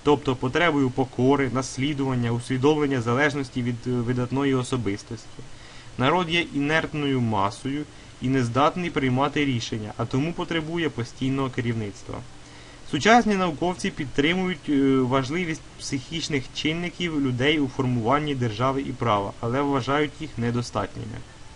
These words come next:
Органічна теорія. Фундатором цієї теорії є англійський філософ Спенсер, який вважав, що держава і право виникають одночасно з появою людей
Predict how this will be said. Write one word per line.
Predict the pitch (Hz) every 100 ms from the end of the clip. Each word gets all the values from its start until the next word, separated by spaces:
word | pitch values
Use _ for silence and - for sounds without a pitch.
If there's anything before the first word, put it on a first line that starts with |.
| - - - - - -
Органічна | 160 190 226 214 185 - 156
теорія. | 131 139 135 131 127 117 - - - -
Фундатором | - 139 220 240 214
цієї | - 180 180
теорії | - 170 240 220
є | 185 180
англійський | 180 214 208
філософ | 180 170 180 202 208 -
Спенсер, | - - 190 165 120 - 117 - - - -
який | 139 - 196 196
вважав, | 175 185 160 196 190
що | -
держава | 165 170 151 165 196 160 160 127
і | 147
право | - 135 143 170 165 180 196
виникають | 196 143 151 151 - 170 190 190
одночасно | 156 143 135 160 180 - 180 170
з | -
появою | 147 135 160 156 151 139
людей | 135 110 104 110